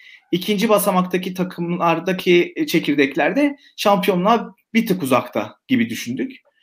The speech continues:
Ee, üçüncü seviyedeki takımlar, e, biraz artık şampiyonluktan uzak ama playoff takımı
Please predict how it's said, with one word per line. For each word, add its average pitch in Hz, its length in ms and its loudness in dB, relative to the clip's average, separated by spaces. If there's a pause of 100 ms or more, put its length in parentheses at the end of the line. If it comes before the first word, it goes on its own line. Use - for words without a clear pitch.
(280)
Ee, 165 240 6
üçüncü 220 440 0
seviyedeki 160 460 4
takımlar, 208 680 -6 (340)
e, 170 220 2
biraz 196 240 2
artık 185 260 0
şampiyonluktan 185 840 0
uzak 233 260 0
ama 240 260 0
playoff 190 380 4
takımı 117 420 -4